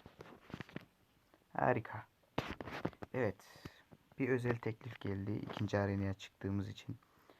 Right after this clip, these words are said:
Görüyorsunuz ikinci arena yıldırım sandığı ve bir emoji veriyor ama iki yüz elli taşa veriyor. Zaten iki yüz elli taşımız yok. Olsa bile vermem böyle bir teklife. Çünkü düşük bir teklif.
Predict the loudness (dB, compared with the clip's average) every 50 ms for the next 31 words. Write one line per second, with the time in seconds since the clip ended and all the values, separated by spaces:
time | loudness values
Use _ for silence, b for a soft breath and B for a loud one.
0 | B B B B B _ -4 0 4 6 6 6 4 2 0 0 -2 -2 -4 -8
1 | -6 -2 0 0 2 4 4 4 4 4 4 4 4 6 6 4 4 4 4 4
2 | 4 2 2 0 0 0 2 2 2 2 2 2 2 0 0 0 0 2 2 2
3 | 2 4 4 4 6 6 6 4 2 2 2 2 2 2 0 -4 b b b b
4 | b b b b b b _ -14 -2 0 2 4 6 6 6 6 6 6 4 4
5 | 4 4 2 4 4 2 4 6 6 4 4 4 0 -2 -4 -4 -4 0 2 2
6 | 2 2 0 -2 -2 -2 -2 0 0 0 0 0 0 2 4 4 2 0 -4 -10
7 | -12 B B B B B B B B B B 2 2 4 4 6 6 6 6 6
8 | 4 4 4 6 6 4 6 6 4 4 4 2 2 2 2 0 -2 -2 -4 -6
9 | -6 -6 -8 -4 -2 -2 -2 -2 -4 -10 _ -12 -12 -12 _ _ _ _ _ _
10 | _ _ _ _ -20 -8 -6 -4 -4 -4 -4 -4 -6 -6 -8 -10 -8 -6 -4 -4
11 | -4 -8 -14 -18